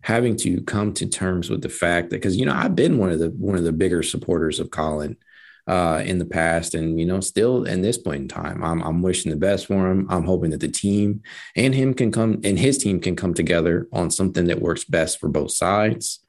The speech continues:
in that regard, so that he can remain in Cleveland. Um, I feel like the role that he's in right now is probably, uh, best suited for growth and development for him, because I think this can only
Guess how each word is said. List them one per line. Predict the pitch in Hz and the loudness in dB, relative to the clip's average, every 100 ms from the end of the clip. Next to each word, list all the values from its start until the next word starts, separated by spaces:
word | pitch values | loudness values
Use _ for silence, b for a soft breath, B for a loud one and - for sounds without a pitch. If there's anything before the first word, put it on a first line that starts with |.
| _ | _
in | - 95 | -2 0
that | 92 | 2
regard, | 85 87 90 101 101 | 2 2 4 2 0
so | - | -2
that | - | 0
he | 82 90 | 0 0
can | 90 | 0
remain | 80 85 80 90 - | -2 -2 0 0 0
in | - 95 | -2 0
Cleveland. | - 110 120 139 127 - B B B B B - | 2 2 2 0 -4 -12 B B B B B -4
Um, | 92 92 87 - - - | 2 4 2 0 -6 -2
I | 107 | 0
feel | 107 - 143 | 0 2 4
like | 139 127 - | 4 0 2
the | 95 | 0
role | 90 85 107 110 | 2 4 4 2
that | - | -2
he's | 92 92 | -2 0
in | 95 90 | 0 0
right | 80 | 0
now | - 82 95 95 | 0 2 2 2
is | 78 | -2
probably, | - - - 85 90 110 92 98 92 90 - B B B B - | -6 -18 -2 0 2 2 2 2 2 0 -4 B B B B -4
uh, | 104 | -4
best | 101 120 156 156 - | 0 2 2 0 2
suited | 165 196 - | 2 2 0
for | 123 98 | -2 -2
growth | 87 90 120 117 - - - _ - | 0 0 2 0 -4 -16 -20 _ -6
and | 98 | -2
development | 87 101 107 - - | 0 2 0 0 -6
for | - - | -8 -8
him, | - - _ _ - | -10 -12 _ _ -4
because | 92 98 92 | -2 2 0
I | 92 113 | 0 0
think | - 139 - | 0 -2 2
this | 127 - | 2 0
can | - 131 - - | -2 -2 -2 -2
only | 98 117 127 123 113 | 0 2 2 2 0